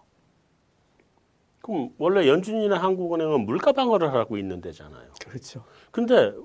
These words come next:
Speaker 1: 그럼 물가를 그러면 영으로 놓거나 마이너스로 놔야지. 왜 이 프로로 놓을까요? 물가가 이 프로씩 올라가는 건데.
Speaker 2: 경제도 그만큼 커져야 되고.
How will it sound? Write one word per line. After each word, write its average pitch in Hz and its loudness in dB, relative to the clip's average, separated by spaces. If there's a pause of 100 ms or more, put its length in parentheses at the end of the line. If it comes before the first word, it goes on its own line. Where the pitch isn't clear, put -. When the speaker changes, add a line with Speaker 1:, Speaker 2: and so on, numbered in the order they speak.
Speaker 1:
그럼 240 -2
물가를 220 -2
그러면 180 -2
영으로 208 2
놓거나 143 -2
마이너스로 143 -2
놔야지. 92 -10
왜 175 -2
이 107 -4
프로로 170 -8
놓을까요? 95 -16 (200)
물가가 175 -2
이 127 -2
프로씩 123 -8
올라가는 98 -8
건데. - -20 (1500)
Speaker 2:
경제도 165 -2
그만큼 160 -8
커져야 175 -6
되고. 135 -10